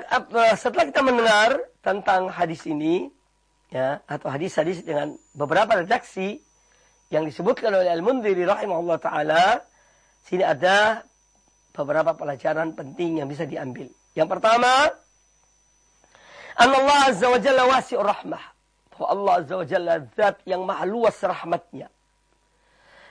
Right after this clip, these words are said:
"Jazilul ata." Allah Ta'ala zat yang pemberiannya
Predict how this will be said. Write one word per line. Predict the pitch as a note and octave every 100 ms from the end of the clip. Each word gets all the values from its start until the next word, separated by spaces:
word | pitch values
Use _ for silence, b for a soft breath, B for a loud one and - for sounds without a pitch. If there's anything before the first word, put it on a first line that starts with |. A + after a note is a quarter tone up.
| b
"Jazilul | - A3 C#3+ B3+ E4 D4+ C#4
ata." | B3 A#3+ C4+ B3+ A3 - -
Allah | G#3+ A#3
Ta'ala | A#3 - A#3 A#3
zat | C3 B3 B3 A#3
yang | A#3+ A#3+ A#3 A3
pemberiannya | - B3+ G#3 A3 B3 B3+ C4+ C4